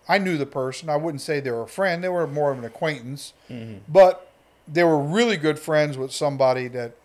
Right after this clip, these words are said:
Speaker 1: that I'm close to. And the whole conversation was fine. For about forty-five minutes or so, we're talking. And finally, the conversation kinda came to a close, and I went and I handed the person money.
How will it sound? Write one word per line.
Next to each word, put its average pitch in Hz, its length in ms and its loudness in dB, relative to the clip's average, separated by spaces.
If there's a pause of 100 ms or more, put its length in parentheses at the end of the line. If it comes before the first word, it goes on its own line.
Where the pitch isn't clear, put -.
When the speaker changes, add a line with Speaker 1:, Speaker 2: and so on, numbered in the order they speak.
Speaker 1:
that 120 220 -10
I'm 123 160 -6
close 123 340 -6
to. - 160 -18 (840)
And 143 580 0 (2000)
the 190 80 -2
whole 330 240 2
conversation 240 1120 -6
was 170 240 -8
fine. 175 440 -8 (680)
For - 120 -10
about 135 400 -2 (140)
forty-five 202 640 -2
minutes 147 320 -8
or 127 60 -8
so, 123 220 -8
we're 135 180 -8
talking. 117 420 -12 (680)
And 220 160 -8
finally, 202 380 4
the 175 80 -4
conversation 156 680 -2
kinda 143 280 -4
came 143 320 -8
to 135 140 -6
a 120 60 -6
close, 139 560 -4 (540)
and 143 100 -4
I 156 100 2
went 156 260 -6
and 139 80 -12
I 139 80 -8
handed 135 380 -10
the 135 60 -14
person 127 460 -12
money. 190 260 -8